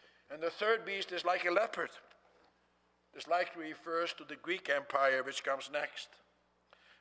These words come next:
This beast had four wings like a bird, indicating that it was very swift. It also had four heads, representing the four parts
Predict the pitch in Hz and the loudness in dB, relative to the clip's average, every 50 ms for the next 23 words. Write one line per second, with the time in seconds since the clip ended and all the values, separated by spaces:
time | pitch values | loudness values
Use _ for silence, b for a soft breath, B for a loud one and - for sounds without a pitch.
0 | b - 160 165 156 - - 151 151 165 180 180 - - 139 143 139 139 143 - | b -4 -2 -2 -2 -2 -4 -4 -4 -4 -2 -4 -2 0 2 4 4 4 4 2
1 | - 151 160 170 170 160 165 185 190 185 175 147 143 147 147 143 143 147 131 127 | 0 2 2 2 4 4 2 0 0 0 -4 -2 0 2 2 2 0 -4 -4 0
2 | 156 170 175 175 165 147 131 - - - - B B B B B B B B B | 2 4 6 6 6 4 2 0 -6 -16 -20 B B B B B B B B B
3 | 160 196 202 214 214 - 180 180 180 170 180 175 170 170 165 180 180 170 165 151 | -6 -6 -4 -6 -8 -4 -2 0 0 0 0 0 0 0 0 0 0 0 0 2
4 | 165 185 180 185 185 180 - - 175 208 214 - - - - - - - - - | 4 4 4 4 4 4 2 2 2 2 2 0 -2 -8 -16 -18 -18 -20 -20 -20
5 | - - _ _ _ B B B B B B B B B B B B B _ 123 | -20 -20 _ _ _ B B B B B B B B B B B B B _ -2
6 | 135 151 160 170 185 170 170 170 160 165 165 160 - - 175 185 190 175 156 175 | 2 4 4 4 4 4 6 6 6 6 4 0 -2 0 4 4 6 6 6 4
7 | 196 196 190 185 - - - 147 156 151 151 143 - 165 165 160 160 151 - 156 | 4 4 2 0 -4 -2 0 0 0 0 -2 -2 -2 0 0 0 -2 -6 -10 -10
8 | - - 165 170 170 170 - 165 175 180 180 170 165 - - - - | -6 0 0 0 0 2 2 4 4 6 6 4 2 -2 -8 -12 -12